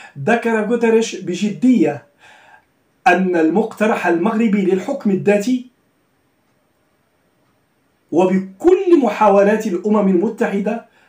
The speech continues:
الحفاظ على السلم في المنطقة، خصوصا بعد أحداث القرقرات التي فرض إثرها المغرب بجدية سيطرته على المعبر المغربي، عندما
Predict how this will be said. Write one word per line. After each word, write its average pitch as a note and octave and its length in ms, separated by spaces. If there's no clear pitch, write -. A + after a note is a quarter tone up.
الحفاظ F3+ 640
على D#3 240
السلم G#3+ 420
في F3+ 100
المنطقة، G3 600
خصوصا G3 680
بعد D3+ 320
أحداث F#3 500
القرقرات F3+ 600
التي A3 340
فرض F#3 280
إثرها D#3 760
المغرب G#3+ 680
بجدية G3+ 800
سيطرته E3+ 840
على D3 180
المعبر E3+ 440
المغربي، G3+ 680
عندما F3 540